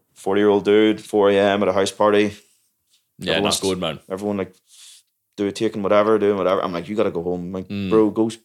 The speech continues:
Speaker 1: start a family." Like, "What the fuck are you doing?" You know, that sounds very harsh, but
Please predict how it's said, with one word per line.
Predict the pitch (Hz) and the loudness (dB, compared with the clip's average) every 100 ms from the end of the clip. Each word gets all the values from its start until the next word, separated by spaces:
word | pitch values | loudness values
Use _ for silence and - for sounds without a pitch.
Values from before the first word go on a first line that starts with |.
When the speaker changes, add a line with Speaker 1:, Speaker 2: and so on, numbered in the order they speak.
| _ | _
Speaker 1:
start | - 95 | -6 -4
a | 90 | -4
family." | 82 82 87 87 _ _ _ | -6 -8 -8 -12 _ _ _
Like, | 92 87 - _ | -8 -8 -16 _
"What | - - | -20 -18
the | |
fuck | - 98 - | -8 -8 -6
are | 107 | -8
you | 95 | -6
doing?" | 85 90 92 _ _ _ _ _ _ _ _ | -6 -8 -14 _ _ _ _ _ _ _ _
You | 104 | -6
know, | 101 98 - _ _ _ _ _ _ | -4 -4 -6 _ _ _ _ _ _
that | - 107 | -4 -4
sounds | 98 | -4
very | 82 95 | -2 -2
harsh, | 90 101 - | 0 -2 -2
but | 95 87 | -2 -4